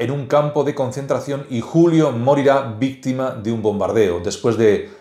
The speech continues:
haberse casado con Manolita. Anselmo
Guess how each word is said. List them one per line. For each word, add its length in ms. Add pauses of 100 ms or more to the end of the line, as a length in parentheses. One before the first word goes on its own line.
(140)
haberse 500
casado 600
con 160
Manolita. 520 (1400)
Anselmo 680